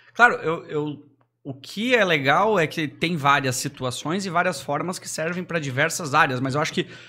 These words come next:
o principal é aquela pessoa que, pô, consegue entender a derrota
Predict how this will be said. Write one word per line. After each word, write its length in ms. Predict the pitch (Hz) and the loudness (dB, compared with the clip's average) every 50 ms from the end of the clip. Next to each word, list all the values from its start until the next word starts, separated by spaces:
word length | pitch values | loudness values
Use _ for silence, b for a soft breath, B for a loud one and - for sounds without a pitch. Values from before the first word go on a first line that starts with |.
| B B | B B
o 80 | B 147 | B -8
principal 720 | - - - 277 285 277 - 202 - - 202 208 254 254 254 | -4 0 2 2 2 2 0 -2 -2 0 2 4 4 4 4
é 60 | 226 | 2
aquela 260 | 220 - - 214 214 | 2 0 -2 -2 -2
pessoa 480 | 208 - 190 160 - - 202 233 247 - - B B B B B B B B - - _ _ _ _ _ _ _ _ _ _ _ _ _ - | -2 -4 -6 -6 -6 -4 -4 -4 -6 -8 -14 B B B B B B B B -20 -20 _ _ _ _ _ _ _ _ _ _ _ _ _ -14
que, 100 | - - | -14 -6
pô, 280 | - - 226 185 139 - - - - - - - | 0 2 2 2 2 0 -6 -14 -20 -20 -10 -6
consegue 420 | 185 185 175 - - 220 240 247 | -4 -4 -2 0 0 2 2 0
entender 320 | 254 240 240 214 185 196 | 0 2 2 2 4 4
a 40 | 190 185 | 2 4
derrota 500 | 180 156 135 143 175 196 - 277 254 | 4 2 2 2 2 0 -2 -4 -10